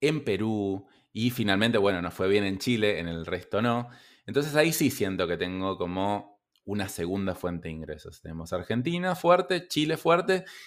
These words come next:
y después también empezamos a vender al resto de Latinoamérica, pero mayormente tenemos en Argentina y Chile. Después pasamos a crear Clienti,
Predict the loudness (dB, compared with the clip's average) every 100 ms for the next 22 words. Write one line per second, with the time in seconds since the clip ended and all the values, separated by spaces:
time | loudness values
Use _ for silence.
0 | 4 8 8 8 4 6 6 6 4 2
1 | -6 _ _ -14 -8 -6 2 2 2 6
2 | 8 8 2 -4 -2 4 6 6 4 0
3 | 2 2 2 2 0 0 2 2 4 4
4 | 4 0 -2 2 2 2 2 0 2 0
5 | 0 -2 -4 -8 -8 -10 -6 -4 -4 -6
6 | -10 -8 -10 _ _ _ -6 -2 0 0
7 | 0 0 -2 0 4 6 4 0 -2 0
8 | 0 -4 -6 -10 -10